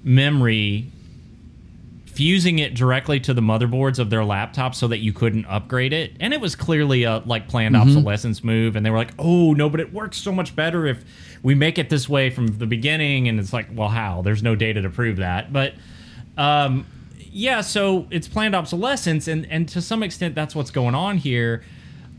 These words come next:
Speaker 1: I, I think the problem that I have with this is you're, you're prematurely disposing of perfectly good automobiles,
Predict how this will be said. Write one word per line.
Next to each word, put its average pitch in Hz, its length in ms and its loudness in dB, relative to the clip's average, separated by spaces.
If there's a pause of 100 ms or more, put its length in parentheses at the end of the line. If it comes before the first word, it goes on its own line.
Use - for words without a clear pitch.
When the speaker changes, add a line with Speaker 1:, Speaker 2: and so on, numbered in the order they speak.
(160)
Speaker 1:
I, 143 200 -4
I 156 100 -2
think 226 280 -2
the 170 80 -2
problem 175 640 0
that 139 100 2
I 139 140 -2
have 143 400 -4
with 127 180 0
this 110 280 0
is 101 440 -2 (1000)
you're, 139 500 0
you're 139 180 0
prematurely 156 1500 0 (420)
disposing 127 800 0
of 107 260 -6
perfectly 123 480 -2
good 110 640 0 (100)
automobiles, 107 800 2